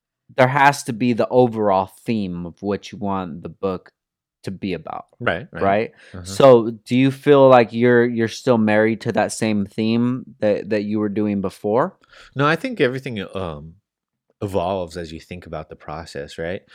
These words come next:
Speaker 2: Like, there's two ways that you can think of, uh, of, of, of a story. It's like, I start here,
Speaker 1: Mm-hmm.
Speaker 2: and I literally, like, go along the path with the characters, and y-, y-, you're even kind of maybe even surprised at what happens. You're like, "Oh, man,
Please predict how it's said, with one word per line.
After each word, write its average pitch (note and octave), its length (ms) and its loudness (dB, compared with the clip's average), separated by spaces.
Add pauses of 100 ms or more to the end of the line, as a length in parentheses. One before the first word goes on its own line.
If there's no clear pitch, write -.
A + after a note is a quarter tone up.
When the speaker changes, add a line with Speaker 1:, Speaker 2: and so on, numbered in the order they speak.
(200)
Speaker 2:
Like, A2+ 160 -6
there's C3+ 200 2
two F3+ 160 -4
ways D#3 260 -2
that A2+ 180 -12
you A2+ 40 -10
can G#2 140 -10
think G#2+ 220 -10
of, F2 260 -12
uh, F2 240 -8
of, F2+ 240 -6
of, E2+ 280 -8
of F2 180 -12
a D2+ 80 -12
story. F2+ 400 -8 (400)
It's G#2+ 200 -6
like, F#2+ 280 -4 (560)
I G2+ 80 -8
start - 260 -2
here, A2 480 -2
Speaker 1:
Mm-hmm. A2+ 320 -8
Speaker 2:
and A#2 160 -6
I G#2 60 -2
literally, G#2+ 560 -2
like, F#2 260 -6 (220)
go G#2 280 0
along F#2 300 -6
the F#2 60 -12
path F2 360 -6
with F2+ 120 -10
the E2 100 -10
characters, E2 560 -10
and G2+ 140 -10
y-, C#3+ 200 -12
y-, D3+ 80 -12
you're B2 460 -4
even A#2 300 -4
kind G#2+ 160 -8
of F#2+ 100 -8
maybe F#2+ 280 -10
even F#2 220 -16
surprised E2+ 580 -8
at E2 80 -12
what E2+ 180 -10
happens. D#2 520 -16
You're A2 120 -10
like, G#2 220 -12
"Oh, D#3+ 260 -10
man, C3+ 480 -10